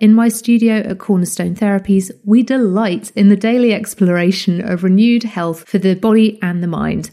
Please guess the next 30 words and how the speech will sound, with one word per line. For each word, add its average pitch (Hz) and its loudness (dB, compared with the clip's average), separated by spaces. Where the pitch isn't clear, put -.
and 214 2
I'm 240 2
very 302 -2
happy 185 -6
to - -16
be 190 -2
here 170 -2
today 160 -6
to - -10
share 202 -4
some 208 2
work 269 -4
that 233 -4
we 294 0
have 302 -4
been 233 4
developing 190 -2
around 180 -2
the 175 -4
subject - -8
of 170 -10
sleep - -6
and 190 0
anxiety. 226 0
The 269 -6
two 359 0
are 269 -4
so 285 -4
inextricably 262 -2
linked 196 -4